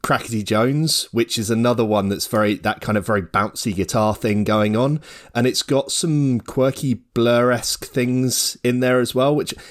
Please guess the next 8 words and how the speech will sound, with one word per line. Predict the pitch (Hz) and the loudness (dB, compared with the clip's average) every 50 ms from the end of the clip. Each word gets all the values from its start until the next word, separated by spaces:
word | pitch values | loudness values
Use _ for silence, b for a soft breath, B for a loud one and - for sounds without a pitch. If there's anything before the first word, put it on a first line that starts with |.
| B B | B B
I | - 165 233 | 0 2 2
think | 226 185 127 | 2 0 -2
is | - 127 | -4 -6
an | 123 | -6
absolutely | - 131 127 - - - 131 120 113 107 - 104 92 | -4 -4 -6 -4 -4 -2 0 0 0 0 -2 -4 -2
brilliant | - 117 110 104 98 95 87 - | 0 0 2 2 2 0 -2 -2
track. | - 117 90 76 - - - - | -2 -2 -2 -2 -4 -10 -6 -4
And | 110 113 117 107 113 104 | -2 0 2 0 0 -2